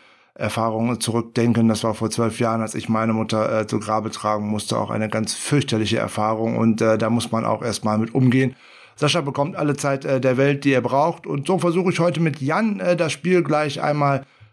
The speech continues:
äh, Revue passieren zu lassen und zu schauen, was uns denn so aufgefallen ist. Aber vorher wollten wir uns noch einem kleinen Newsblock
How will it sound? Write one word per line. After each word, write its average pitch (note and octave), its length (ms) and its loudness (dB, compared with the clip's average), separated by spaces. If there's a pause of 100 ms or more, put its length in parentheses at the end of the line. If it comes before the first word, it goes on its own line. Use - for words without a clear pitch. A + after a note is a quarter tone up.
(160)
äh, B2+ 80 0
Revue C3 360 4
passieren F3+ 460 2
zu F3 120 4
lassen E3 340 2
und D#3+ 100 2
zu C#3 100 4
schauen, D3+ 460 2
was C#3+ 220 0
uns D#3+ 260 4
denn D3 220 2
so D3 80 4
aufgefallen E3 640 2
ist. G3+ 140 4 (480)
Aber E3+ 180 2
vorher G#3+ 300 2
wollten G3 200 2
wir F3+ 80 4
uns E3 120 0
noch F3 160 2
einem D3+ 220 0
kleinen D3 440 4
Newsblock C#3+ 840 4